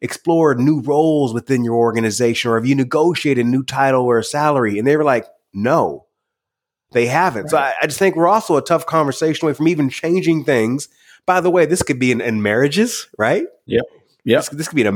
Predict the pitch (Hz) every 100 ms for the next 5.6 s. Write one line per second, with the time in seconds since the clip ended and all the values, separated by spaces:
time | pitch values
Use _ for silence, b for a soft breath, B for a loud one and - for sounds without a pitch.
0 | 113 190 247 - - b 131 139 107 92
1 | - 175 185 185 190 180 147 - 190 170
2 | 110 - 143 135 131 - _ _ _ 127
3 | 147 147 147 156 160 165 139 - 151 147
4 | 160 151 120 104 135 170 139 143 160 147
5 | 139 135 127 190 196